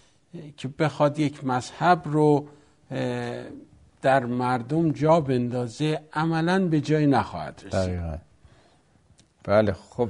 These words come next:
Speaker 2: خود این نکته که ببینیم، ما فکر می‌کنیم که یعنی تو فرهنگ ما یه نفر که خب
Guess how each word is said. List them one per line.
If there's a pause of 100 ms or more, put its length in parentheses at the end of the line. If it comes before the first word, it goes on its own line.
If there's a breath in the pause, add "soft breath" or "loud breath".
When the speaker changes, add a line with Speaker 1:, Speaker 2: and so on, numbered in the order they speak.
Speaker 2:
خود
این
نکته
که
ببینیم،
ما
فکر
می‌کنیم
که
یعنی
تو
فرهنگ
ما (760 soft breath)
یه
نفر
که
خب